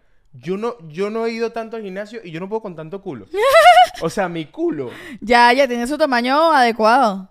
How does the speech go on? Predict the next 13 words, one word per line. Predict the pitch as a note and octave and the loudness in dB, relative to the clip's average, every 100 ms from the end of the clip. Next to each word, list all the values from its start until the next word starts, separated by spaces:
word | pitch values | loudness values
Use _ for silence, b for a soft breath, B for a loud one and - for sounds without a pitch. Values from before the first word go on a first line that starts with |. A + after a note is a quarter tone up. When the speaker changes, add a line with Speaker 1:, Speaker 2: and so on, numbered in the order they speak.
| _ | _
Speaker 1:
Siempre | - D#3+ G3+ | -14 -12 -12
está, | G#3 - D3+ | -10 -10 -8
siempre | D#3+ D#3 F3 | -12 -12 -12
ha | |
estado | G#3+ G#3 G#3 | -8 -8 -8
como, | G#3 E3 B2+ A2+ G#2 | -10 -10 -8 -10 -6
o | |
Speaker 2:
Siempre | - A#3+ C4 | 0 2 4
ha | |
Speaker 1:
sea, | D4+ | 4
Speaker 2:
estado | D#4+ E4 | 6 4
bien. | B3+ A3 G3+ G3 - - | 2 -4 -8 -12 -18 -16
Speaker 1:
mire. | B2+ | -14